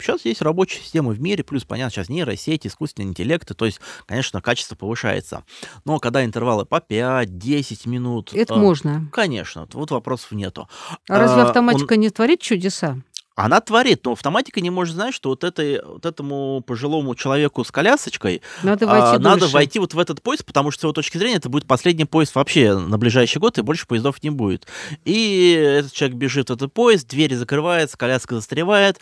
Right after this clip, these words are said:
Speaker 1: и вот тут надо, как машинист может поиграть этими дверями, приоткрыть чуть-чуть, потом закрыть, чтобы человек мог проскочить, чтобы следующий человек ещё не успел заскочить.
Speaker 2: Мгм.
Speaker 1: Потому что задержка этого поезда на отправление там пять секунд, даже три секунды, вызывает в итоге лавинообразную задержку всех остальных поездов. И надо больше, много времени
Speaker 2: Мгм.
Speaker 1: для того, чтобы всё это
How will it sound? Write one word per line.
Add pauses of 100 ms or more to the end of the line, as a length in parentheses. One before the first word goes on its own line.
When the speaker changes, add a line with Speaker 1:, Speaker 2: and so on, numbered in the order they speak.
(220)
Speaker 1:
и
вот
тут
надо,
как
машинист
может
поиграть
этими
дверями,
приоткрыть
чуть-чуть,
потом
закрыть,
чтобы
человек
мог
проскочить,
чтобы
следующий
человек
ещё
не
успел
заскочить. (320)
Speaker 2:
Мгм.
Speaker 1:
Потому
что (300)
задержка
этого
поезда
на
отправление
там
пять
секунд, (180)
даже
три
секунды,
вызывает
в
итоге
лавинообразную
задержку
всех
остальных
поездов.
И
надо
больше,
много
времени
Speaker 2:
Мгм.
Speaker 1:
для
того,
чтобы
всё
это